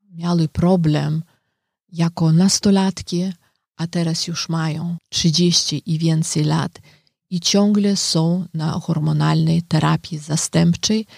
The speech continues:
takiej jak w zasadzie stosują kobiety w menopauzie, dlatego że u nich tak i nie wróciła miesiączka. Więc rzeczywiście, jak mówimy, i, i ten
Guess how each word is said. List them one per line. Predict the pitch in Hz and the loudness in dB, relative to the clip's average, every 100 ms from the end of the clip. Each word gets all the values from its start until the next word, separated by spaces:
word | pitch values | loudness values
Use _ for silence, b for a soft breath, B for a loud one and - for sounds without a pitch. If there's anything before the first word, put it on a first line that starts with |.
| B B - | B B -2
takiej | 180 220 - - 233 247 233 214 | 0 0 -2 -4 0 0 -2 -4
jak | 165 165 196 - | -2 -2 -2 -6
w | 156 | -4
zasadzie | 160 160 - 165 170 170 | -2 0 2 2 4 0
stosują | - - 156 - 160 160 165 170 | -2 -4 -4 -2 0 2 2 0
kobiety | - 151 151 151 - 147 156 | -2 -2 0 0 0 -2 -2
w | 165 | 0
menopauzie, | 151 156 - 151 143 156 - - B B B | 2 2 4 2 2 0 -4 -10 B B B
dlatego | 165 - 202 208 226 | -2 2 0 2 2
że | 196 196 | 2 0
u | - 175 | -4 -6
nich | 175 170 - - | -8 -16 -20 -2
tak | 180 202 - _ | 0 0 -6 _
i | 165 165 170 - | 2 2 0 -4
nie | 165 160 160 - - | -6 -2 -2 -2 -8
wróciła | 156 160 - - 156 151 147 180 | -6 -4 -2 0 0 0 -4 -6
miesiączka. | 160 - 156 151 143 - - - B B B B B B 180 | -8 -4 -4 -2 -4 -8 -12 -18 B B B B B B -8
Więc | 175 196 196 185 - - - | 2 4 4 0 -4 -10 -8
rzeczywiście, | 165 175 - 185 226 233 - - 151 139 135 - | -4 -4 -2 -2 0 -2 -4 -2 0 0 -4 -8
jak | - 165 - | -8 -6 -2
mówimy, | 180 170 175 190 180 151 143 170 - | 0 2 2 4 4 2 0 -2 -8
i, | - 185 220 214 - | -8 -4 -2 -4 -6
i | 190 202 214 208 | -2 2 2 0
ten | - 202 196 | 0 2 4